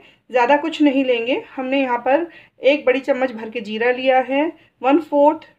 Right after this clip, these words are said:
teaspoon, चौथाई चम्मच हींग लिया है, नमक लिया है, नमक आप अपने स्वाद के अनुसार लें, और एक चम्मच मैंने यहाँ पर छोटी वाली गरम मसाला लिया है। इसके साथ मैं यहाँ पर ये एमडीएच का चना मसाला यूज़ करूँगी और,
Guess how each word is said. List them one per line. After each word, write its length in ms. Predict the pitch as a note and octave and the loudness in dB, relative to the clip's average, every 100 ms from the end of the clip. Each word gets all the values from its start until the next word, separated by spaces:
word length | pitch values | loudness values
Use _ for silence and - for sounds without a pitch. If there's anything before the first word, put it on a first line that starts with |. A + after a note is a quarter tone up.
| - | -12
teaspoon, 680 | C4 C4+ C4+ - A#3+ G#3 G3 _ _ - | -6 -6 -8 -14 -10 -10 -12 _ _ -10
चौथाई 340 | A#3 A#3+ B3+ | -6 -2 -2
चम्मच 440 | C4+ C#4+ C#4 D#4+ - _ | 0 0 0 -2 -6 _
हींग 340 | A#3+ B3+ D4+ | -4 2 2
लिया 340 | D#4 C4+ A#3+ | 4 2 -2
है, 520 | A#3+ A#3+ C4 D4+ - _ _ _ - | -2 2 2 0 -12 _ _ _ -12
नमक 320 | A#3 A3+ C#4+ D4+ | -4 0 0 0
लिया 260 | D4 C#4+ | 2 4
है, 160 | C#4 C#4+ | 2 2
नमक 300 | C#4+ A#3+ C#4 | 0 0 2
आप 140 | D4 - | 2 2
अपने 220 | C#4 B3+ | -2 -6
स्वाद 280 | - A#3+ A3+ | -4 -6 -4
के 60 | B3 | -6
अनुसार 420 | A#3 A3 A#3+ A#3+ | -6 -6 -4 -2
लें, 260 | C4 D4 E4+ _ _ - | 0 0 -2 _ _ -6
और 280 | B3+ C#4 - - | 0 0 -2 -10
एक 180 | C4 D4 | -10 -8
चम्मच 320 | - C4 B3 B3 | -4 -2 -2 -6
मैंने 200 | B3+ A3+ | -8 -6
यहाँ 140 | A#3 G#3+ | -6 -6
पर 160 | G#3+ A3+ | -6 -10
छोटी 280 | B3+ A#3+ A3 | -10 -8 -6
वाली 220 | G#3+ C#4+ | -4 -2
गरम 240 | C#4 B3 A3+ | 0 0 -4
मसाला 320 | F#3+ G3 F#3 | -8 -8 -8
लिया 260 | F#3 F#3 F#3 | -8 -10 -12
है। 200 | F3+ G3+ _ _ _ _ - | -14 -18 _ _ _ _ -16
इसके 260 | B3 D#4+ | -10 -4
साथ 260 | D4+ D#4 D#4+ | 2 2 2
मैं 80 | D#4 | 0
यहाँ 200 | C#4 C4 | 2 2
पर 120 | D4 D#4+ | 2 2
ये 200 | C#4+ D4 - | 0 -4 -2
एमडीएच 440 | B3 C#4 C#4+ D4 D4+ | -2 0 0 -2 -4
का 120 | F4 | -8
चना 300 | - B3+ C4+ | -4 0 0
मसाला 420 | B3 A3 G#3 G#3 | -2 -6 -4 0
यूज़ 320 | C4+ C4+ C#4 | -2 -2 -6
करूँगी 480 | - C#4 C#4 C4+ D4 G4+ - _ _ _ _ | 0 0 2 0 0 -2 -8 _ _ _ _
और, 220 | - C#4+ | 2 4